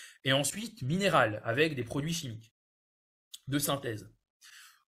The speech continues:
En parallèle, surtout au, Mari-, au Moyen-Âge, on a travaillé sur de la sélection variétable,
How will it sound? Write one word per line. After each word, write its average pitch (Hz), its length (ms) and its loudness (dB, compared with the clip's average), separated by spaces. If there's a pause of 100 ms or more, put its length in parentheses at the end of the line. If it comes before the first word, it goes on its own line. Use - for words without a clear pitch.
(100)
En 165 100 6
parallèle, 180 680 8
surtout - 320 -4
au, - 20 0
Mari-, 147 380 2
au 147 100 0
Moyen-Âge, 143 680 2
on 151 140 -4
a 143 80 -2
travaillé 156 360 2
sur 160 200 -2
de 143 120 -4
la 135 80 4
sélection 170 420 0
variétable, 147 640 2